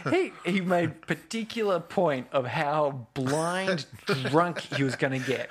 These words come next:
Speaker 2: I
Speaker 1: out
Speaker 2: liked
Speaker 1: there.
Speaker 2: it. I liked the
Speaker 1: I, I,
Speaker 2: statement.
Speaker 1: I was like, I mean, I've heard people sort of say, "Oh, yeah, it's gonna have a, it's
Speaker 2: A
Speaker 1: gonna be a, a
Speaker 2: blinder.
Speaker 1: wild night. It's gonna be, yeah, a real bender or whatever."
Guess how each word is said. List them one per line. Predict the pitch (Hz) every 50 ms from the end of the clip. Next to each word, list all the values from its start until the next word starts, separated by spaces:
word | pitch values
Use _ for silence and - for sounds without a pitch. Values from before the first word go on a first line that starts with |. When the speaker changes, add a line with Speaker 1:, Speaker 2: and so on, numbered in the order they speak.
| -
Speaker 2:
I | - 165
Speaker 1:
out | 139
Speaker 2:
liked | 143 143 151 143 131 -
Speaker 1:
there. | 120 117
Speaker 2:
it. |
I | 117 120 123 123
liked | 127 131 135 - - -
the | 196
Speaker 1:
I, | 208
I, | 202
Speaker 2:
statement. | - - 202 226 233 208 202 - -
Speaker 1:
I | 180 226
was | 233 208
like, | 220 180 160 - - - - _ _ 175
I | 196
mean, | 208 214
I've | 214 202
heard | 185 220 262 269 269
people | 247 208 185 160
sort | 170 156
of | 135
say, | 156 143 135
"Oh, | 127 143 147 160 156 156 151 151
yeah, | 160 175 180 175
it's | 160 139
gonna | 131 185 165 160
have | 151 143 139
a, | 135 131 127 107 78 82
it's | 135 131
Speaker 2:
A | -
Speaker 1:
gonna | 160 151 147 131 123
be | 135 139
a, | 135 135
a | - 123 143
Speaker 2:
blinder. | 135 135
Speaker 1:
wild | 147 151 151 156 160 160 151 147 135
night. | 147 143 139 135 131
It's | 131 -
gonna | 139 131 131 127
be, | 127 123
yeah, | 127 135
a | 131
real | 131 135
bender | 123 113 139 143 143 139 127
or | 127
whatever." | 127 127 120 117 113